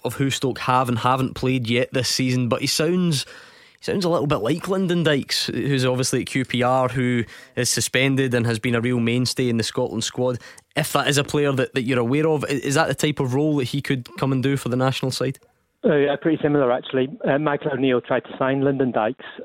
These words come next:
Speaker 2: um, uh, start of last season when he went to Q P R. I think the price just got out of Stoke's ballpark in the end, and he went to Q P R. But y-, yeah, yeah, d-, definitely that kind of player.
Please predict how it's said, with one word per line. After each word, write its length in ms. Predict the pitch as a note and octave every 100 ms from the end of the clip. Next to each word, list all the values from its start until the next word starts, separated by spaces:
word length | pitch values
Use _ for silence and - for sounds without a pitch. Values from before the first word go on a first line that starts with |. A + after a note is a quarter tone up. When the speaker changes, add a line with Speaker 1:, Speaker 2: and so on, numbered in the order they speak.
| G#3+
Speaker 2:
um, 560 | B2 A#2 A2 G#2+ C3+ G#3+
uh, 100 | - C#5+ D#4 E3+
start 200 | - C#3+
of 60 | C#3+
last 180 | B2+ -
season 200 | C#3 C3
when 100 | B2
he 60 |
went 140 | B2 C3+
to 40 |
Q 160 | - C3
P 120 | B2+
R. 180 | B2 A#2+
I 40 |
think 220 | - A#2+ A#2 - - - _
the 80 | C3
price 280 | - B2+ A#2+ -
just 140 | E3+
got 180 | C#3+ C#3
out 160 | C3
of 60 | -
Stoke's 260 | - C3+ -
ballpark 460 | B2 A2+ - B2 -
in 80 | G2+
the 80 | G#2+
end, 140 | G2+
and 80 | F#2+
he 80 | G#2
went 180 | G#2
to 60 | -
Q 160 | - -
P 100 | A2
R. 220 | G2+ G2 - - - - -
But 120 | E3+
y-, 140 | G3+ G3+
yeah, 180 | A#3 D3+
yeah, 360 | E3+ E3+ E3 D#3+ -
d-, 160 | F3 -
definitely 260 | D3+ E3
that 160 | B2+ C#3+
kind 160 | - C3
of 80 |
player. 320 | - C3+ C#3